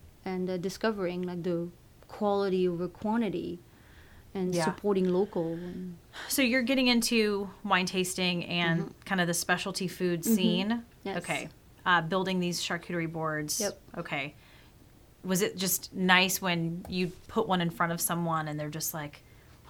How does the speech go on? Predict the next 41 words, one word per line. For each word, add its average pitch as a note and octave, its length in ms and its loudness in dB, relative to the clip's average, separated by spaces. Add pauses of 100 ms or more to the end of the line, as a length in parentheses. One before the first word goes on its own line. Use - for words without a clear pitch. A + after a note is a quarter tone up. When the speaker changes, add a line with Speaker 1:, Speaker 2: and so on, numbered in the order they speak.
Speaker 2:
"Oh F3 100 -2
my G#3 260 0
gosh, F#3 540 -6
what F3 100 -2
is G#3 180 4
this?" D#3+ 280 0
And F3+ 80 -2
kinda F3 200 0
Speaker 1:
Oh, F3 40 2
Speaker 2:
going F3 280 6
through F3 220 0
what E3+ 100 4
everything E3+ 440 2
Speaker 1:
absolutely. D#3+ 240 2
Speaker 2:
was? F3 200 -6 (140)
Fun. F3+ 140 4
Speaker 1:
Exactly. B3 600 -2 (140)
It's - 100 -14
just F#3+ 180 -8
like G3 220 -4
they're A3 120 0
having A3+ 240 4
fun A3 320 4
and G3+ 200 0
taking G#3 320 0
risks. - 540 -6
And F3+ 280 -2
it's - 60 -14 (220)
like, F#3+ 120 2
Speaker 2:
Mm-hmm. A3+ 120 -2
Speaker 1:
"Ooh, A#3+ 100 2
I F#3+ 60 0
never F#3 200 -2
had F#3 180 -4
blue F#3 160 0
cheese." G3+ 400 -4
And A3 80 -10
I'm B3+ 120 -10
like, D#4+ 100 -8
"That's G4+ 160 -10
okay." G4 400 -6